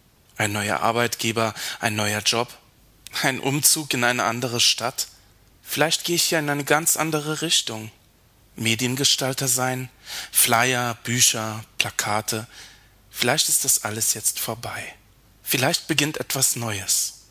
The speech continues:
Vielleicht kann ich ja aus meiner Liebe zum Podcasten mehr machen.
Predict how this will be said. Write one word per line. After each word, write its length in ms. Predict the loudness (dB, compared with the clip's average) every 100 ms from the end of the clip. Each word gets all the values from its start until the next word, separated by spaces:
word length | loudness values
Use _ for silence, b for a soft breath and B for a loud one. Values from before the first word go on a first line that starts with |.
| _ _ _ _ _ _ _
Vielleicht 500 | -6 -2 0 0 0
kann 180 | -2 0
ich 140 | 2
ja 200 | 2 -2 -6 B B
aus 160 | 2 4
meiner 240 | 4 4
Liebe 260 | 2 -2 0
zum 200 | 0 0
Podcasten 680 | -8 -6 -2 2 0 0
mehr 200 | 0 0
machen. 440 | 0 -4 -6 -10